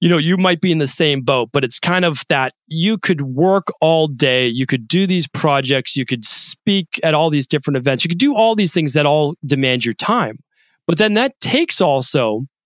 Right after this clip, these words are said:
away from maybe the, the people that you need to connect with on the deepest level, because we all have these rings in life, right? So it's kind of like my immediate inner circle are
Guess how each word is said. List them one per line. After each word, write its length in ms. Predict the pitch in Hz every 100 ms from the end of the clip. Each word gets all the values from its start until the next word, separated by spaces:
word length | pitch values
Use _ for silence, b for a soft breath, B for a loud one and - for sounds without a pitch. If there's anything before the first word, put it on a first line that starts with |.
| B B B
away 340 | 160 175 175 170
from 460 | - 175 165 160 156 _ -
maybe 420 | 180 269 330 294
the, 240 | 220 165
the 160 | 165 165 -
people 360 | 247 262 214
that 160 | 175 151
you 220 | 156 180
need 200 | 185 185 165
to 80 |
connect 380 | 156 170 160 151
with 180 | 156 139
on 160 | 143 135
the 80 |
deepest 420 | 120 139 123 117 139
level, 260 | 131 110
because 240 | 117 196 196
we 80 |
all 100 | 262
have 160 | 233 233
these 220 | 190 147
rings 240 | 147 156 127
in 100 | 110
life, 220 | 101 -
right? 240 | 175 226 B B B B
So 140 | 220
it's 100 | 220
kind 140 | - 226
of 60 |
like 140 | 208 156
my 240 | 160 165
immediate 540 | 175 180 208 247 254 180
inner 220 | 165 151
circle 520 | - 196 226 139 120 - _ _ _ _ _ -
are 460 | 170 170 170 160